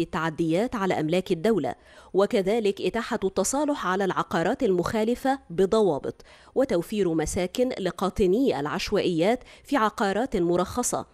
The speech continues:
حيث تهدف تلك المنظومة إلى تأمين ملكية المواطنين للثروة العقارية وتعظيم الاستفادة منها، فضلا عن ضبط وتأمين السوق العقاري،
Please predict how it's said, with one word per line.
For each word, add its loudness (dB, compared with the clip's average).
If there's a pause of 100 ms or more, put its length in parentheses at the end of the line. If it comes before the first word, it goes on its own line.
(400)
حيث 2
تهدف 2
تلك 0
المنظومة 2
إلى 2
تأمين 2
ملكية 0
المواطنين 0 (280)
للثروة 0
العقارية -2 (200)
وتعظيم 0
الاستفادة -2
منها، -2 (380)
فضلا 0
عن 0
ضبط -2
وتأمين 2
السوق 0
العقاري، -2